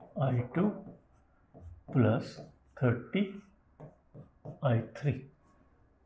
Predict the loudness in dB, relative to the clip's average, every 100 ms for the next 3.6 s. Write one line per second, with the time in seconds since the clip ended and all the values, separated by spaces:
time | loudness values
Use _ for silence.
0 | _ -20 _ _ _ _ _ _ _ _
1 | _ _ _ _ -2 -2 2 2 4 4
2 | 2 -6 -20 _ _ _ _ _ _ -8
3 | -8 -4 -6 -6 -14 _